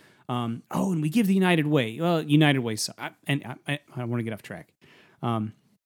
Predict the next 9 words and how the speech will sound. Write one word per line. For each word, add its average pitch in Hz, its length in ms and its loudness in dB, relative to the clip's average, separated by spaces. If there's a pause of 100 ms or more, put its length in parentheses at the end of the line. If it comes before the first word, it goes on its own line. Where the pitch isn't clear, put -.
(600)
so 156 540 10
they 151 280 8
had 151 220 4
this 143 140 2
giant 196 300 8
office 165 420 6
in 127 320 4
Pune. 131 480 6 (220)
Uh, 123 420 2